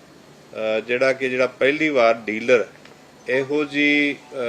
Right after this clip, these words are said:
ਮਿਲਾਵਟ ਕਰਕੇ ਜਾਂ ਕੋਈ ਹੋਰ ਤਰ੍ਹਾਂ ਦੀ ਗੱਲ ਕਰੂਗਾ, ਉਹਦੇ ਲਈ ਜਿਵੇਂ ਪਹਿਲਾਂ ਦੱਸਿਆ ਗਿਆ ਕਿ ਇੱਕ ਲੱਖ ਤੋਂ ਪੰਜ ਲੱਖ ਦਾ ਜੁਰਮਾਨਾ ਤੇ ਛੇ ਮਹੀਨਿਆਂ ਤੋਂ ਇੱਕ ਸਾਲ ਦੀ ਕੈਦ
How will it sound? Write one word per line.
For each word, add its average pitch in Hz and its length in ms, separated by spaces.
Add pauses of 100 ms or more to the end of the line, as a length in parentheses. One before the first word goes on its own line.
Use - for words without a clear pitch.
(180)
ਮਿਲਾਵਟ 117 460
ਕਰਕੇ 131 500
ਜਾਂ 127 180
ਕੋਈ 127 140
ਹੋਰ 117 260
ਤਰ੍ਹਾਂ 123 240
ਦੀ 123 200
ਗੱਲ 113 160
ਕਰੂਗਾ, 117 560 (560)
ਉਹਦੇ 135 180
ਲਈ 147 160
ਜਿਵੇਂ 143 320
ਪਹਿਲਾਂ 135 340
ਦੱਸਿਆ 131 360
ਗਿਆ 135 380 (680)
ਕਿ - 80 (100)
ਇੱਕ 156 240
ਲੱਖ 143 300 (100)
ਤੋਂ 147 260 (100)
ਪੰਜ 135 200
ਲੱਖ 131 240
ਦਾ 131 160
ਜੁਰਮਾਨਾ 127 560
ਤੇ 127 160
ਛੇ 123 300
ਮਹੀਨਿਆਂ 120 380
ਤੋਂ 123 140
ਇੱਕ 117 120
ਸਾਲ 117 320
ਦੀ 117 120
ਕੈਦ 107 360